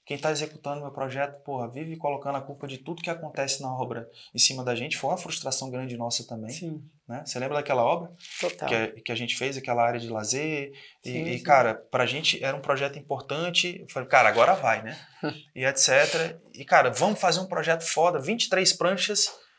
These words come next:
Speaker 1: detalhamento de tudo quanto é coisa. A gente falou, bom, se essa questão é projeto, a gente, né, entendeu que a gente não sabia
Speaker 2: É.
Speaker 1: projeto, vamos aprender projeto então, vamos fazer.
Speaker 2: Melhorar, fazer... um projeto top.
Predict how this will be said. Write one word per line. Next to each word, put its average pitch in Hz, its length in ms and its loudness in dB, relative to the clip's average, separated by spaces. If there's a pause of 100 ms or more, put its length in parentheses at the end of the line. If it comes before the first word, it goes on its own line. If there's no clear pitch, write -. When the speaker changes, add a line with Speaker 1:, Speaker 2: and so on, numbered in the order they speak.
(500)
Speaker 1:
detalhamento 190 640 6
de - 80 -6
tudo - 260 -10
quanto 240 200 2
é 202 60 6
coisa. 185 300 -2
A 190 40 -4
gente 185 120 -4
falou, 185 260 4
bom, 151 180 -2
se - 160 2
essa 156 220 -2
questão 151 300 0
é 151 60 2
projeto, 170 600 4
a 160 40 2
gente, 151 240 -2
né, 165 200 2 (120)
entendeu 143 320 0
que 143 80 -4
a - 20 -2
gente 139 140 -6
não 139 80 -4
sabia 135 280 4
Speaker 2:
É. 123 40 -2
Speaker 1:
projeto, 139 420 2 (360)
vamos 196 260 4
aprender 180 340 4
projeto 151 360 -2
então, 156 220 -6
vamos 165 220 -2
fazer. 175 240 8
Speaker 2:
Melhorar, 156 540 10
fazer... 170 140 -6
um 165 80 -8
projeto 156 500 -8
top. 160 460 2